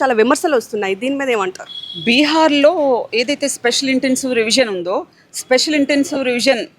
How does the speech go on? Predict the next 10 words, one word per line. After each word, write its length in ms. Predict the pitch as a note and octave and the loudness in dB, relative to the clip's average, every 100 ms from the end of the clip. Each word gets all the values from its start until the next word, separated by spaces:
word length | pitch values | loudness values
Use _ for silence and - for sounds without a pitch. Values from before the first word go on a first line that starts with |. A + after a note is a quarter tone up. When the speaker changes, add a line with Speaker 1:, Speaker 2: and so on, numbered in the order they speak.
| - F3 | -18 -6
Speaker 2:
చేస్తున్నారు, 580 | G#3+ G#3 B3+ A#3 A3 C#4 - | -4 -4 -4 -2 -2 -2 -4
అందులో 240 | G#3+ A#3+ C4+ | -4 2 2
అవకతవకలు 560 | G3+ B3+ C4+ C#4+ C4+ | 4 0 0 -2 -2
జరిగాయి 520 | A3 G3 G#3 B3 A#3+ | -2 -2 2 2 2
అని 180 | A#3 C4 F4 _ _ _ A#3+ | 0 -2 -6 _ _ _ 2
కాంగ్రెస్ 360 | A#3+ D4+ D#4 - | 4 2 -4 -2
పార్టీ 280 | C4+ - D4 | -4 -4 -6
కంప్లైంట్ 460 | B3 A#3+ C#4 B3+ | -6 -2 -2 0
చేయడం 220 | A#3+ C4+ B3+ | -4 -4 0
జరిగింది. 460 | F#3+ F3 G#3+ - | 2 2 0 -4